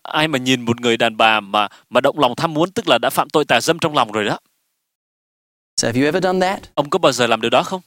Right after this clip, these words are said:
Speaker 2: You say, "Yeah, plenty of times."
Speaker 1: Thì người đó sẽ thú nhận, "Có, tôi có
Speaker 2: So
Speaker 1: làm
Speaker 2: from
Speaker 1: nhiều
Speaker 2: your
Speaker 1: lần."
Speaker 2: own admission, you're a lying, thieving, adulterer at heart.
Speaker 1: Như vậy thì chính ông cũng đã thú nhận rằng ông là một người nói láo, một người ăn cắp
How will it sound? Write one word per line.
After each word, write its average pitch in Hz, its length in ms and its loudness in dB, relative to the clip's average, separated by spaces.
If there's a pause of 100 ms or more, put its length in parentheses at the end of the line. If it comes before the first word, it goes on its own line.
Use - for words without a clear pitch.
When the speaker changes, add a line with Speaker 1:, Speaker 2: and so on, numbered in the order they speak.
(340)
Speaker 2:
You 131 40 -6
say, 131 180 0
"Yeah, 151 160 0
plenty 170 260 0
of 117 240 -2
times." 98 220 -8
Speaker 1:
Thì 120 80 -4
người 110 100 0
đó 135 80 2
sẽ 175 160 -4
thú 175 100 -4
nhận, 170 180 -4 (400)
"Có, 139 160 4
tôi 151 160 -2
có - 60 0
Speaker 2:
So 160 60 4
Speaker 1:
làm 147 120 4
Speaker 2:
from 151 60 0
Speaker 1:
nhiều 139 100 2
Speaker 2:
your 135 120 4
Speaker 1:
lần." 165 100 0
Speaker 2:
own 202 40 -2
admission, 196 540 0 (340)
you're 139 140 2 (180)
a 175 200 2
lying, 185 200 -2 (160)
thieving, 160 300 2
adulterer 156 480 -2
at 147 80 -10
heart. 131 200 -2
Speaker 1:
Như 143 60 -2
vậy 156 100 0
thì - 120 -6
chính 165 200 -4
ông 170 120 0
cũng 170 120 -2
đã 180 120 2
thú 208 100 0
nhận 160 180 0
rằng 120 140 0
ông 160 160 -4
là 139 60 0
một 113 220 -2
người 104 140 -2
nói 143 140 -2
láo, 175 340 0 (180)
một 120 100 -6
người 104 160 -4
ăn 139 140 -4
cắp 196 180 -2